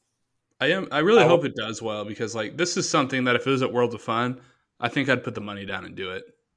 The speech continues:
Speaker 2: Well, first off, I think 'cause they're only doing it, it's kinda weird that it's, like, June third, fourth, tenth, eleventh. Hey, that's not lo-, far away.
Speaker 1: Mm-mm.
Speaker 2: So I totally think this is a test. So I think if it goes well in these first four nights,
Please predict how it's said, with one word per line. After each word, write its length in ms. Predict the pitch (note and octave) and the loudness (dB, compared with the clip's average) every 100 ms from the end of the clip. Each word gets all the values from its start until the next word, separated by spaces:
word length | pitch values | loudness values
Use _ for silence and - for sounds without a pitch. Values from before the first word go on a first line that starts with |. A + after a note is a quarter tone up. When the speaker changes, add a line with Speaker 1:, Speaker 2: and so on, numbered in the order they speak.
| _ _ _ _ _ _ | _ _ _ _ _ _
Speaker 2:
Well, 140 | E3 | 4
first 260 | F#3 G#3 F#3+ | 8 6 8
off, 140 | F3 | 8
I 80 | D#3+ | 8
think 340 | F3+ G#3 F#3 - | 6 4 2 0
'cause 180 | E3 | 2
they're 80 | D3+ | 6
only 140 | G3 F3+ | 6 4
doing 320 | D3+ D#3+ D#3 | 4 4 4
it, 160 | D3+ D#3 | 4 2
it's 100 | D3+ | 4
kinda 220 | G#3 A3 | 6 6
weird 240 | D#3+ E3 D#3+ | 8 8 8
that 60 | |
it's, 100 | D3 | 6
like, 360 | D3 C3+ C3 - _ C#3 | 8 6 4 -4 _ -12
June 280 | C3 D#3+ | -6 -4
third, 240 | D#3 D3+ C#3+ | 2 2 2
fourth, 360 | - C#3+ C3+ - | 0 -2 -2 -4
tenth, 220 | D3 C3+ | -4 -2
eleventh. 360 | B2+ B2+ B2 B2+ | 2 2 4 6
Hey, 140 | F3 | 8
that's 180 | E3+ - | 6 6
not 180 | D3 C#3 | 2 4
lo-, 220 | C#3+ - - | 2 2 0
far 200 | D#3 C#3 | 4 6
away. 500 | B2+ C3 B2 A#2 A#2 - _ _ _ _ | 6 6 6 4 0 -6 _ _ _ _
Speaker 1:
Mm-mm. 160 | B2 G2 | -8 4
Speaker 2:
So 100 | D3 | 6
I 60 | |
totally 320 | D3 E3+ A3 | 8 6 6
think 220 | F#3+ F3 D3 | 6 2 4
this 200 | D#3+ D#3+ | 2 2
is 60 | |
a 140 | C#3 B2+ | 0 -2
test. 460 | - C#3+ E3 - | 4 6 6 4
So 200 | D#3+ C#3 | 4 4
I 40 | C3 | 4
think 160 | D#3+ | 2
if 80 | F3+ | 2
it 60 | E3 | 4
goes 200 | D3+ D3+ C3 | 6 6 6
well 240 | C3+ C#3 | 8 8
in 60 | C#3+ | 8
these 160 | C3 | 0
first 260 | - C3+ - | -4 -4 -4
four 140 | C#3+ B2+ | -2 0
nights, 380 | B2 C3+ D3+ | 2 2 0